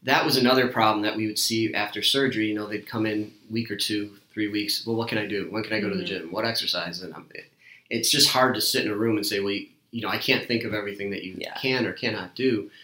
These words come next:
Speaker 1: So, uh, she came up with some, you know, good programs, and,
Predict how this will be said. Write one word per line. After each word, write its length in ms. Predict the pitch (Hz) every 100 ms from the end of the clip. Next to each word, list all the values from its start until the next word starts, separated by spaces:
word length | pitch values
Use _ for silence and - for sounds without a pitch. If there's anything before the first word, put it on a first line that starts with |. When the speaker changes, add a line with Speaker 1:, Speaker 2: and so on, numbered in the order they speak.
| - - - -
Speaker 1:
So, 580 | - 131 127 123 - - -
uh, 200 | 113 110
she 180 | 139 170
came 180 | 170
up 120 | 143 139
with 120 | 131
some, 260 | 120 110 - _
you 120 | 120
know, 60 | 107
good 200 | 127 131
programs, 680 | - 120 117 120 117 113 - 107
and, 400 | 107 107 107